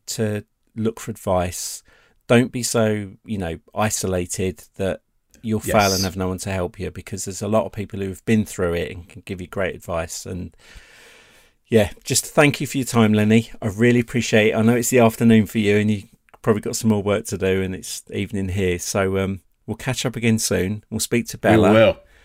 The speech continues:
Speaker 2: We
Speaker 1: And,
Speaker 2: will.
Speaker 1: uh, and y-, just thank you for being a guest on He Shoots, He Draws.
Speaker 2: Absolutely. I appreciate you, you having me and, and just being able to talk to you. And I'm hoping,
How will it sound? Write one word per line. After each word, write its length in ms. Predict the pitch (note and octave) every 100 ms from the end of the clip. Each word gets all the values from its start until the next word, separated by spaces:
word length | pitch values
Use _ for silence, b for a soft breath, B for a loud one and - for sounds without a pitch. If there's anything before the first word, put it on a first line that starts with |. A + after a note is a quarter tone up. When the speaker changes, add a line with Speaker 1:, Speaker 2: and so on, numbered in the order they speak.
| b b
Speaker 2:
We 80 | G2+
Speaker 1:
And, 100 | G2+
Speaker 2:
will. 220 | A2+ A#2
Speaker 1:
uh, 280 | G2+ G2 G2 F2+ _ _ G#2
and 240 | G#2 G2+
y-, 100 | - -
just 180 | - -
thank 260 | A#2 G#2 -
you 60 |
for 120 | - A2+
being 240 | B2+ B2
a 20 |
guest 400 | A2 D#3+ D#3 -
on 120 | A2
He 140 | F#2+ A#2
Shoots, 280 | - C3 C#3
He 100 | B2+
Draws. 520 | D#3+ F#3 D3+ - - _ _ _ _ -
Speaker 2:
Absolutely. 400 | G#2 G#2+ A#2+ A2
I 60 |
appreciate 580 | B2+ - A2+ A#2 G#2+ G2+
you, 80 | G#2+
you 240 | A#2 G2
having 320 | F#2 G2+ G2+ G2+
me 160 | A2
and, 120 | G2+
and 220 | G2 F2+ F#2
just 280 | G2 - _ _ _
being 180 | G2+ G2
able 160 | G2+
to 60 | F2
talk 260 | - G2 -
to 100 | A#2+
you. 100 | B2+
And 100 | A2
I'm 120 | D3+
hoping, 520 | - C4 B3+ C3 A2